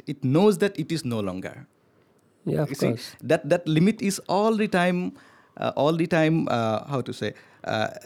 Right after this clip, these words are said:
Speaker 1: uh, eluding the grasp of the self. In that way, suicide is,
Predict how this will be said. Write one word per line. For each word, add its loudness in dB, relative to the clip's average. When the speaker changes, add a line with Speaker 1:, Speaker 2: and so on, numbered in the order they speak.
Speaker 1:
uh, -6
eluding 4
the -2
grasp 0
of 2
the -10
self. -6
In -2
that -4
way, 4
suicide -4
is, 2